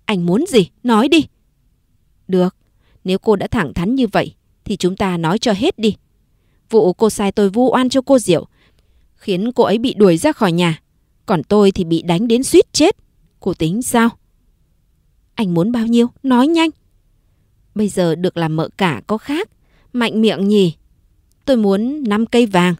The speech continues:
"Năm cây vàng? Ăn cướp à? Tôi đào đâu ra từng đấy?" "Cô là mợ cả nhà bá hộ giàu có nhất lục tỉnh, vậy mà không có nổi năm cây vàng."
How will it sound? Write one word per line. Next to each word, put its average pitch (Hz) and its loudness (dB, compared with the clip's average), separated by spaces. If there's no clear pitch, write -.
"Năm 320 -2
cây 392 6
vàng? 302 2
Ăn 392 2
cướp 415 4
à? 269 4
Tôi - 4
đào 254 2
đâu 302 6
ra 330 2
từng 262 0
đấy?" 247 4
"Cô 220 -2
là 208 -2
mợ 165 -4
cả 175 -4
nhà 165 -4
bá 175 -2
hộ 285 2
giàu 185 0
có 190 -2
nhất 339 -2
lục - 2
tỉnh, 196 2
vậy 214 -2
mà 175 -2
không 320 -6
có 302 0
nổi 240 4
năm 320 -2
cây 359 4
vàng." 233 2